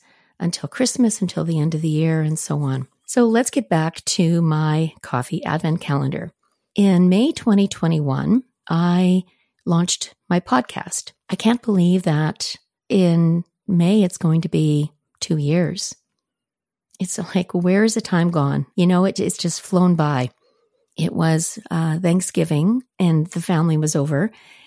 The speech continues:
And I was talking about how, you know, since I launched, you know, Coffee with Jenny B and my podcast and so on, I wanted to do something with it. You know, I wanted to offer perhaps some sort of a product, you know, like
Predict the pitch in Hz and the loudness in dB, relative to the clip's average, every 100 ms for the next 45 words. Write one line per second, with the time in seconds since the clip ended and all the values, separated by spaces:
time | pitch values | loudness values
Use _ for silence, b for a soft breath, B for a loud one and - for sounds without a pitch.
0 | B - 175 170 170 165 170 - 170 - | B -2 2 4 2 2 -2 0 -2 0
1 | 185 170 165 143 147 165 143 139 185 151 | -2 0 0 0 0 0 0 -2 -2 -2
2 | 156 165 - 147 143 156 - - - 175 | -2 -4 -2 -4 -4 -4 -8 -10 -6 -4
3 | 175 - 151 165 170 - 196 202 196 190 | -4 -4 -4 -2 -4 0 2 2 2 0
4 | 165 156 - 175 - 165 170 - 151 - | 0 -2 -2 -2 -2 -4 -4 -4 -4 0
5 | 190 190 185 190 B B B B B B | 2 4 2 0 B B B B B B
6 | _ _ - 196 185 196 208 196 180 - | _ _ 0 4 4 4 0 -2 -2 0
7 | 175 - 160 156 143 - - - - - | -2 0 0 2 0 -2 -8 -10 -10 -4
8 | 170 165 160 156 165 160 - 196 160 160 | 0 0 2 2 0 -2 -4 -4 -4 -4
9 | - 143 - - - 156 160 156 156 - | -4 -4 -4 -4 -4 -4 -4 -4 -6 -4
10 | 160 147 139 165 - 156 156 151 | -2 -2 -4 -8 -6 -4 -4 -6